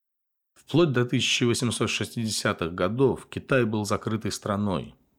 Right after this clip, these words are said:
Но шелк и чай, которые были на Западе просто супердорогими,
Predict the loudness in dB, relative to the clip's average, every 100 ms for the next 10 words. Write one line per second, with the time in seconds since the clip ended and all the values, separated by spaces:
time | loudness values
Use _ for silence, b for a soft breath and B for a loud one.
0 | _ _ 0 2 4 4 2 0 -2 0
1 | 2 4 2 0 0 2 2 2 2 0
2 | 0 0 -2 -2 -4 -6 -2 0 0 0
3 | -6 -4 -2 0 0 0 0 0 0 0
4 | 0 -2